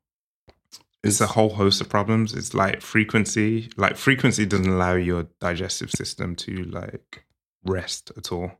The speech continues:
Speaker 2: Mm.
Speaker 1: Um, the quantity, again, is, like, you're eating a lot of empty food.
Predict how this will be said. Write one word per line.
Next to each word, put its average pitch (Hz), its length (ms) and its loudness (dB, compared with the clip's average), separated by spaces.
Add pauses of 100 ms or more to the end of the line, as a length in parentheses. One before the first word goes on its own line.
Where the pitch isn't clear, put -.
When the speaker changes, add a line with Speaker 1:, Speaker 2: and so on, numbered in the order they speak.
(520)
Speaker 2:
Mm. - 120 -10 (160)
Speaker 1:
Um, 90 680 -2 (480)
the - 80 -4
quantity, 104 1300 2 (140)
again, 98 460 2
is, 87 200 -2
like, 101 320 0
you're - 120 2
eating 107 280 4
a 95 40 4
lot 95 140 6
of 90 160 2
empty 98 300 0
food. 104 500 0